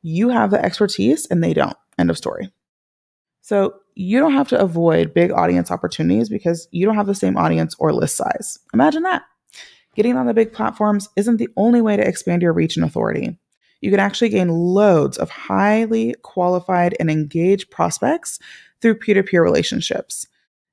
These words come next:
And here's the key change. Instead of looking for the top dogs of your industry or niche to collab with,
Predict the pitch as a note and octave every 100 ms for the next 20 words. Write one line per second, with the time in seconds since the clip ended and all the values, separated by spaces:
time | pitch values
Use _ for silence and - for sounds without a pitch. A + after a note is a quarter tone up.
0 | _ G3+ G#3 A3+ G#3+ G#3+ - E3+ E3 -
1 | - - - _ _ - F#3+ - B3 D4
2 | G#3+ G3 F#3+ F3+ E3+ F#3+ G3 - E3+ F#3
3 | G#3 G3 F3+ F#3 F3 F#3+ - F#3+ F3+ F3+
4 | E3 D#3 E3+ - - - E3+ F#3+ G3+ -
5 | D3+ F3